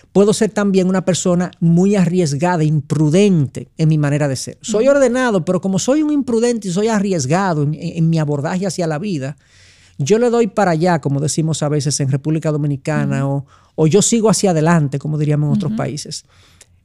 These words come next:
Speaker 1: Eh, todo eso, fíjate cómo la falta de un presupuesto en presencia de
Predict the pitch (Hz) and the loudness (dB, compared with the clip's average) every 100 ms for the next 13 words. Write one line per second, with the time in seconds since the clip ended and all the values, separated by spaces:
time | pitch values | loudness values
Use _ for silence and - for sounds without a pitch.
0 | _ - - - - - - 240 262 220 | _ -18 -18 -20 -16 -4 2 4 6 6
1 | 170 185 208 202 214 190 - 143 147 160 | 2 0 2 0 2 -2 -2 0 0 0
2 | 147 208 240 254 240 214 214 226 185 151 | 0 -2 0 0 0 -2 -2 -4 -2 -4
3 | 120 - 190 - _ _ _ _ _ _ | -4 -8 -16 -18 _ _ _ _ _ _
4 | - 147 123 123 165 175 147 139 156 | -8 -6 -4 -4 -4 -2 -4 -4 -6